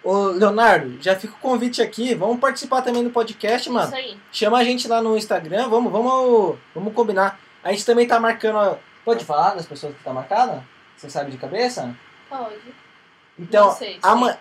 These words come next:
Speaker 1: amanhã vai ser a Lasanhas Culture. O pessoal da Lasanhas também, firmeza demais, ajuda muito a gente. Aí no dia
Speaker 2: Três.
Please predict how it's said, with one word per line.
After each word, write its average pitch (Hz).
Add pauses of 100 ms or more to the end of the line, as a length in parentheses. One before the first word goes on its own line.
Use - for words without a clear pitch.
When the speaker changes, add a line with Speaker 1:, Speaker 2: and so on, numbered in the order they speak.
Speaker 1:
amanhã 208
vai 254
ser 240
a 202
Lasanhas 180
Culture. 175
O -
pessoal 180
da 190
Lasanhas 185
também, 202
firmeza 208
demais, 214
ajuda 208
muito 220
a 185
gente. 185 (520)
Aí 180
no 220
dia 208 (120)
Speaker 2:
Três. 214